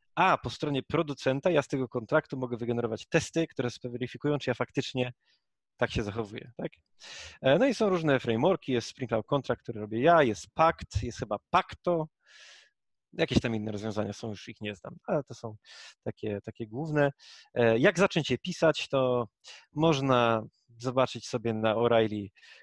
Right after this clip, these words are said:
kurs, który popełniłem. Nawet jeżeli używacie Pythona, czy właśnie P H P, czy tam cokolwiek, nie na J V M-ie, to,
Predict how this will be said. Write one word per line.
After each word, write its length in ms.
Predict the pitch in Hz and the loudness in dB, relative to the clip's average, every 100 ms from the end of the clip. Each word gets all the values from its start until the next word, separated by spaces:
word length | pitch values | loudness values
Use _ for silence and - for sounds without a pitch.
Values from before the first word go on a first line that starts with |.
| _ | _
kurs, 380 | - 202 202 - | 2 2 2 -2
który 240 | - 165 | 0 0
popełniłem. 560 | 151 147 151 147 143 139 - - - - | 0 0 2 4 2 0 -8 -18 -8 2
Nawet 200 | 139 135 | 4 4
jeżeli 260 | 131 131 | 2 2
używacie 360 | 127 117 117 123 | 2 2 0 0
Pythona, 580 | - 127 - 160 135 117 | 0 2 4 4 6 4
czy 180 | - 113 | 0 -4
właśnie 500 | 117 - 113 110 107 | -4 -4 -6 -6 -4
P 100 | 127 | -4
H 160 | 120 120 | 0 0
P, 320 | - 139 127 | 4 6 4
czy 160 | - - | 2 -4
tam 180 | 113 | -6
cokolwiek, 420 | 110 - 127 113 - | -6 -6 -6 -6 -4
nie 120 | 139 | 0
na 80 | 127 | 0
J 0 | |
V 340 | 113 117 107 117 | 0 -4 -2 -2
M-ie, 180 | 113 110 | -2 -4
to, 160 | 110 | -8